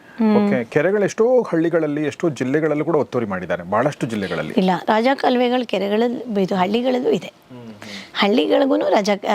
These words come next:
Speaker 1: ರಾಜ ಕಾಲುವೆಗಳ ಮೂಲಕನೇ ಕೆರೆಗಳಿಗೆ
Speaker 2: ಕೆರೆಗಳಿಗೆ
Speaker 1: ಬರುತ್ತೆ.
Speaker 2: ಬರೋದು ನೀರು.
Speaker 1: ಸಿ, ರಾಜ ಕಾಲುವೆ ಎಲ್ಲೂ ಇಲ್ಲ ಅಂತ ಇಲ್ವೇ ಇಲ್ಲ. ನನ್ಗೆ, ನನಗೇನ್ ಅನ್ಸುತ್ತೆ ಅಂದ್ರೆ, ಆ ರಾಜ ಕಾಲುವೆ ಅಂತ ಹೆಸರು ಬಂದಿದೆಯಲ್ಲ, ಅದು ನನ್ಗೆ ಹಿಂದೆ ರಾಜರ ಕಾಲದಲ್ಲಿ ಮಾಡಿರೋದು ಅಂತ ನನ್ನ
Speaker 2: ಯಾ, ಯಾ.
Speaker 1: ಅನಿಸಿಕೆ.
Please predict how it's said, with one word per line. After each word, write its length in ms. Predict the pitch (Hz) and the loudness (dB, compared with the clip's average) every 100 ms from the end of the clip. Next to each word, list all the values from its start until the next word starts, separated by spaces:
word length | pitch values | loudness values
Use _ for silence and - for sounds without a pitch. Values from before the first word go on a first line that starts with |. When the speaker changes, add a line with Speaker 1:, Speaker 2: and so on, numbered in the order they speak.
| 185 185 | 0 0
Speaker 1:
ರಾಜ 240 | 196 196 - | 0 0 0
ಕಾಲುವೆಗಳ 440 | 254 247 247 254 | 0 0 2 0
ಮೂಲಕನೇ 520 | 247 247 247 277 311 480 - | 2 0 2 0 0 -4 -4
ಕೆರೆಗಳಿಗೆ 240 | 214 214 | -2 0
Speaker 2:
ಕೆರೆಗಳಿಗೆ 380 | 214 202 196 180 | 2 2 2 0
Speaker 1:
ಬರುತ್ತೆ. 160 | 190 185 | -2 -8
Speaker 2:
ಬರೋದು 140 | 185 | -8
ನೀರು. 480 | 185 - - - - | -12 -14 -16 -18 -8
Speaker 1:
ಸಿ, 260 | - 294 302 | 0 4 4
ರಾಜ 280 | 214 226 294 | 2 2 0
ಕಾಲುವೆ 360 | - 285 294 | 0 0 2
ಎಲ್ಲೂ 320 | 269 208 233 262 | 2 2 2 2
ಇಲ್ಲ 200 | 214 220 | 2 2
ಅಂತ 180 | 220 214 | 0 0
ಇಲ್ವೇ 320 | 202 202 214 | -2 0 0
ಇಲ್ಲ. 120 | 175 160 - 226 | 0 -4 -6 -2
ನನ್ಗೆ, 500 | 220 262 269 320 - - - - - | 0 2 2 0 -2 -14 -18 -6 0
ನನಗೇನ್ 420 | 220 262 302 302 | 2 4 2 2
ಅನ್ಸುತ್ತೆ 340 | 285 - 240 | 0 -2 -2
ಅಂದ್ರೆ, 160 | 226 233 | 0 2
ಆ 80 | 208 | 0
ರಾಜ 280 | 185 190 262 | -2 0 0
ಕಾಲುವೆ 340 | 269 262 254 | 0 0 0
ಅಂತ 120 | 254 220 | -2 -2
ಹೆಸರು 320 | 196 - 240 | -4 0 0
ಬಂದಿದೆಯಲ್ಲ, 440 | 220 190 165 180 339 - 269 247 - | 2 0 0 0 0 -4 -16 -16 -4
ಅದು 240 | 233 220 294 | -2 2 2
ನನ್ಗೆ 300 | 277 240 254 | 4 2 2
ಹಿಂದೆ 320 | 233 226 247 | 2 2 2
ರಾಜರ 340 | 190 190 240 | 2 2 0
ಕಾಲದಲ್ಲಿ 380 | 240 220 214 220 | 2 0 2 0
ಮಾಡಿರೋದು 460 | 190 185 175 170 180 | 0 0 -2 -2 -2
ಅಂತ 180 | 180 254 | 0 0
ನನ್ನ 360 | 226 202 233 220 | 2 2 4 4
Speaker 2:
ಯಾ, 60 | |
ಯಾ. 60 | 180 | 4
Speaker 1:
ಅನಿಸಿಕೆ. 420 | 185 208 - | 0 -2 -4